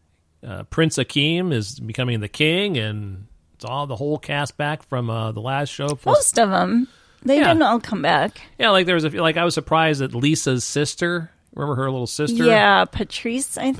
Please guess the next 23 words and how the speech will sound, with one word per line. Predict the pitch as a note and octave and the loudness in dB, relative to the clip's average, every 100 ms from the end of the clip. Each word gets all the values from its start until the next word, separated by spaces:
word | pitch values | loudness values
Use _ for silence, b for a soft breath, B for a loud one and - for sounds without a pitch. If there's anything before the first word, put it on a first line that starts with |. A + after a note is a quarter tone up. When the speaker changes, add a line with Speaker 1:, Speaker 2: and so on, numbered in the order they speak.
| D3+ | 0
Speaker 1:
Patrice, | C#4 D#3 D#3+ | 2 0 0
her | - D#3+ | -2 -4
name | E3 D#3+ | -4 -4
was. | E3+ C#3 | -4 -4
Yeah, | C3 B2+ | -4 -4
she | - | 0
wasn't | D3 D3+ C#3+ C#3 | 2 2 0 -4
there. | C#3+ | -4
I | C#3+ | 0
knew | D3 G3+ C#4 | 2 2 2
that, | G#3 F#3+ | 2 0
um, | D#3 C3+ C3 B2 A#2 _ _ | -2 0 0 -2 -6 _ _
Speaker 2:
Eric | - G#3+ G#3+ - | -4 -2 -2 -4
LaSalle. | G3+ G3+ - - F3 | -6 -6 -4 -2 0
Speaker 1:
I | D#3+ | 2
knew | G3+ | 2
he | G3+ F3+ | 2 0
wasn't | E3+ E3+ F3+ | 2 0 0
gonna | E3 D#3+ | -2 -2
be | D#3+ | -2
involved | D#3 C#3+ C#3+ D3 | -2 -4 -6 -4
in | D3+ | -6
it. | D#3+ | -6